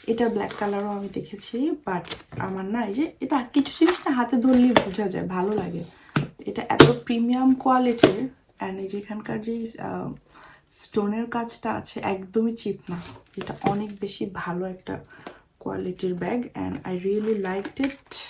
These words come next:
Yes, আমি তো রিভিউ দিই, আমি কিন্তু রিভিউ দিয়ে দিয়ে অনেক পয়েন্ট নিয়ে অনেক সময় একদম ফ্রিতেও অর্ডার দিই। আমি ছবি দেই, আমি রিভিউ দেই, সব ঠিকঠাক দেই, so তখন আমার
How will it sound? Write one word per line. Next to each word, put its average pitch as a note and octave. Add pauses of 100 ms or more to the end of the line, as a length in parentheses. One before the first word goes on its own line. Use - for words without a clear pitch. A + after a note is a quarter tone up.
(580)
Yes, E4 (220)
আমি C4+
তো C#4+
রিভিউ A#3
দিই, F#3+
আমি A3
কিন্তু B3
রিভিউ A3
দিয়ে B3
দিয়ে B3+
অনেক A#3 (100)
পয়েন্ট A#3+ (100)
নিয়ে A#3 (600)
অনেক A3+
সময় A#3+
একদম A3+
ফ্রিতেও A#3+
অর্ডার F#3
দিই। F3 (400)
আমি G#3+
ছবি A3
দেই, G#3 (520)
আমি G3+
রিভিউ A3
দেই, A3
সব G#3+ (100)
ঠিকঠাক A3+
দেই, B3 (120)
so G3+
তখন G3
আমার F#3+